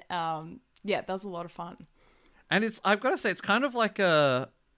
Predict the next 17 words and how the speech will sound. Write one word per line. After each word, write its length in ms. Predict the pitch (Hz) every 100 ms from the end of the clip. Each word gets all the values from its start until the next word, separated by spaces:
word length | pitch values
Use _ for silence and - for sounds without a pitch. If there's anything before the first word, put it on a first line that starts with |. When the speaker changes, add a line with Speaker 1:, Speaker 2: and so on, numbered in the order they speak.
| _ _ -
Speaker 2:
a 100 | 143
weird 560 | 135 127 139 156 160 -
challenge 720 | - 131 135 127 117 113 -
to 300 | - 120 113
describe 800 | 117 117 - - 120 123 127 110
what 280 | 104 120 139
you're 160 | 123
doing 360 | 117 113 117 107
while 180 | 110 113
you're 160 | 113
doing 200 | 113 135
it 20 | 330
at 200 | 427 370
the 60 | 262
Speaker 1:
Yeah. 80 | -
Speaker 2:
same 200 | - -
time. 440 | - 208 139